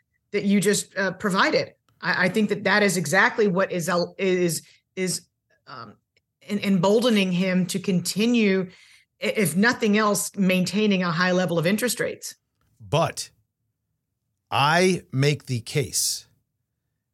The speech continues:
Speaker 2: that he's using the word disinflation as another weapon because markets seem to like that, because I think most people think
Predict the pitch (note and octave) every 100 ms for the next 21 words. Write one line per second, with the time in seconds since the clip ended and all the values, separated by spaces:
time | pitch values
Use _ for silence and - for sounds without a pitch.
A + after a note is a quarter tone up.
0 | - A2+ A#2 E3+ F#3 C#3+ E3+ C#3+ D3 C3+
1 | A#2+ B2 D3 D3+ C#3+ A#2+ F2+ E3 - F3+
2 | - - D#3+ F3 - G#2 F2 F#2 - _
3 | _ _ - C#3+ B2+ B2 B2+ D3 A3+ C4+
4 | F#3 E3 D#3 D3 D3+ D#3+ - _ - C#3+
5 | C#3+ A2 B2+ E3 - F#3+ - F#3+ E3 C#3
6 | A2+ C#3 F#3+ - C#3+ B2+ A2+ C#3 C3 C3
7 | - F3+ A#2+ B2+ G#3 - - G3+ F3+ -
8 | D#3+ D#3